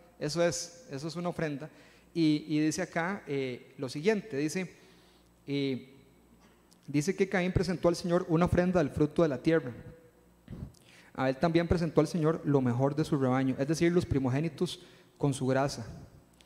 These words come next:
Entonces, ¿qué está pasando acá? Bueno, Caín dice que presentó al Señor una ofrenda del fruto de la tierra. Yo me lo imagino ahí a Caín y dice,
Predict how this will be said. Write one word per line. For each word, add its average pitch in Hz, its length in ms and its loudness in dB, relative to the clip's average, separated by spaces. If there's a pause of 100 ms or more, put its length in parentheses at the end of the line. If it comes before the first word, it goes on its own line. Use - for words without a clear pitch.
(340)
Entonces, 127 420 0
¿qué - 60 -8
está 160 180 0
pasando 165 320 2
acá? 127 240 -4 (300)
Bueno, 123 200 -2 (120)
Caín 127 180 -4
dice 170 200 0
que 180 100 0
presentó 151 320 0
al 147 60 2
Señor 175 280 -2
una 165 180 0
ofrenda 180 300 0
del 156 60 2
fruto 160 240 -2
de 156 80 0
la - 80 -8
tierra. 117 260 -2 (200)
Yo 151 100 -2
me 208 60 4
lo 214 60 6
imagino 185 300 2
ahí 156 220 4
a 156 120 2
Caín 143 440 0 (380)
y 139 140 4
dice, 156 360 0